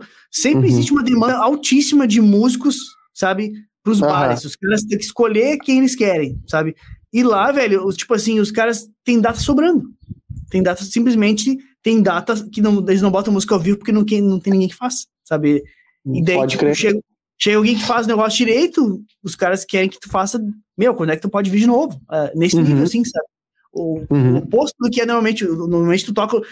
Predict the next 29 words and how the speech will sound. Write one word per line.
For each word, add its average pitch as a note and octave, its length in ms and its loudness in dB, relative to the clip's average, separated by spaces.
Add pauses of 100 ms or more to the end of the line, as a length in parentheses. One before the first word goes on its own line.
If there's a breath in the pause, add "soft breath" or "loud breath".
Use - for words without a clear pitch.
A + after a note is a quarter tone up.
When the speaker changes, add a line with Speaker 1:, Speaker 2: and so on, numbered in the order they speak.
(120)
Speaker 1:
se - 180 0
tu D4 120 0
toca D#4 300 -2
no D#4 80 0
lugar, A#3+ 480 2
tu - 100 -20
tem C#4 100 -4
que A#3 140 -4
tá B3+ 180 0 (460 soft breath)
mandando F#3 320 2
WhatsApp, A3 320 0
"Ô, C4+ 80 2
quando G3 160 -2
é F3+ 80 0
que F3+ 80 -16
vai G#3+ 80 0
ter G#3+ 80 0
outra A#3 160 2
data?" G#3 240 0
E, A3+ 60 0
"Bah, G#3+ 180 0
meu, B3+ 100 0
lembra F#3+ 220 0
de A#3 100 4
mim", A3+ 520 2
daquela F3 280 0
Speaker 2:
Uhum, E3+ 80 4
Speaker 1:
coisa, E3+ 200 4
entendeu? E3 200 0